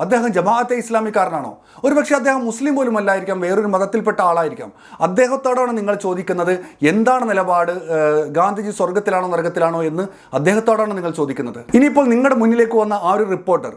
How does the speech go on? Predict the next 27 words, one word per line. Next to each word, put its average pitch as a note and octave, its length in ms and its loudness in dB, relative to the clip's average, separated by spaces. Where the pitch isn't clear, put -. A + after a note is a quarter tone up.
അദ്ദേഹം A#3+ 300 0
ജമാഅത്തെ G3+ 380 2
ഇസ്ലാമിക്കാരനാണ് A3+ 760 -2
എന്ന് G3+ 160 0
തന്നെ A3+ 200 2
വെക്കുക, D3+ 260 -2
അദ്ദേഹത്തോട് A3+ 500 2
നിങ്ങൾ G3+ 160 -2
ചോദിക്കുകയാണ് F3 500 0
ജമാഅത്തെ F#3 460 0
ഇസ്ലാമിയുടെ F3+ 360 0
അമീർ F#3+ 240 -2
സ്വർഗത്തിലാണോ A3 680 2
നരകത്തിലാണോ F3+ 500 -2
എന്ന് G3 120 -2
അദ്ദേഹത്തോട് F#3+ 500 0
ചോദിച്ചു E3+ 280 0
കഴിഞ്ഞാൽ D#3+ 240 2
എന്താണ് C#4 360 2
നമ്മൾ B3 240 0
മറുപടി G3 340 0
പറയേണ്ടത്? C3 380 -6
ഈ A#3+ 140 2
സ്വർഗവും A3+ 400 2
നരകവും A#3 400 0
ഒക്കെ A3+ 200 0
തീരുമാനിക്കാനുള്ള G#3 600 0